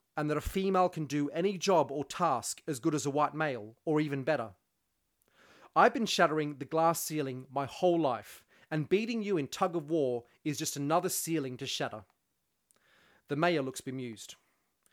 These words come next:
She snaps back at him. "Beating you will be a piece of cake."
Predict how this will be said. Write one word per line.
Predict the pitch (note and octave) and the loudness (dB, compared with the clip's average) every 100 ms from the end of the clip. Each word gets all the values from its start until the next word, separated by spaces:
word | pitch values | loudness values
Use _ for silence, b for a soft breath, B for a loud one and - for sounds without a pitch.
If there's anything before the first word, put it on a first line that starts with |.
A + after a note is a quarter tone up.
| b b b | b b b
She | - - G3 | -4 -2 0
snaps | E3+ E3 - | -2 -4 -4
back | C#3+ C#3 | -6 -6
at | |
him. | A2 A2+ - _ _ _ b b b b _ | -14 -16 -20 _ _ _ b b b b _
"Beating | G#3 B3+ B3+ A3+ | 2 2 0 2
you | G#3+ D3 C3 - - | 2 2 0 -12 -8
will | D#3 | -6
be | D#3+ | -2
a | D#3 | -4
piece | - - A3 - | -4 -4 -4 -4
of | - - | -4 -6
cake." | - D#3+ C3+ - | -6 -8 -8 -14